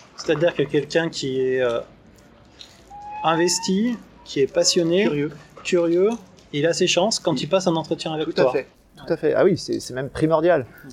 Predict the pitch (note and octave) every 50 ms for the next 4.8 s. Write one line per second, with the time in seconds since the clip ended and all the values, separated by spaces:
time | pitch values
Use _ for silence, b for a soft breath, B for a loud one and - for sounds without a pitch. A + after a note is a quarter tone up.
0 | - - B2+ - - D#3 C3 - E3+ D#3 - E3+ E3 D#3+ - C#3+ C3+ C3 - -
1 | D3 C#3+ D3 C#3 - - D3+ D3+ D3+ D3 - C3 A#2 A2 A2 - B2+ A#2 - -
2 | - C#3 C3 C3+ B2+ - - - A2+ G#2+ G#2 - - - - C#3+ C3+ C3 C#3+ D3
3 | D3 C#3+ C#3+ A#2 - A2+ G2+ G#2+ G#2+ A#2+ A2 - - B2 A#2+ A2+ - - F3 F3+
4 | - b b b b b b b - - - - - - A#2